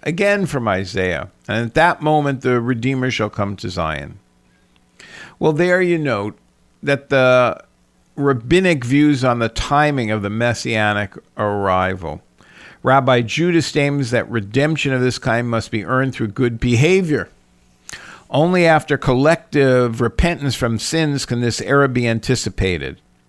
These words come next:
He views redemption as a reward for the fulfillment of God's commandments.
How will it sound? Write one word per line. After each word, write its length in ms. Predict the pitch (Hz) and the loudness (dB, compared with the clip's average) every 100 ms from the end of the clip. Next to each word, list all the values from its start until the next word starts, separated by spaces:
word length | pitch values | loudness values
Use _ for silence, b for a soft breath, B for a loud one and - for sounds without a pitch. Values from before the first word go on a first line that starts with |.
| _ b b b b b b b | _ b b b b b b b
He 320 | - - 180 | -8 0 2
views 440 | 147 143 190 202 165 | 2 2 2 0 0
redemption 760 | 156 117 143 135 - 107 82 - - B B B | 0 2 0 0 -6 -8 -10 -12 -20 B B B
as 220 | 139 123 | 0 0
a 60 | 131 | 0
reward 560 | 117 120 131 143 143 | 0 2 2 2 2
for 120 | - | 0
the 180 | 117 117 | 0 0
fulfillment 600 | 110 110 - 147 139 127 | 0 -6 -2 -2 0 0
of 160 | 113 107 | -2 -2
God's 540 | 110 104 107 104 101 | 2 2 2 -2 -8
commandments. 920 | - 98 98 95 92 85 - - - | -6 -4 -2 -2 -2 -6 -10 -14 -18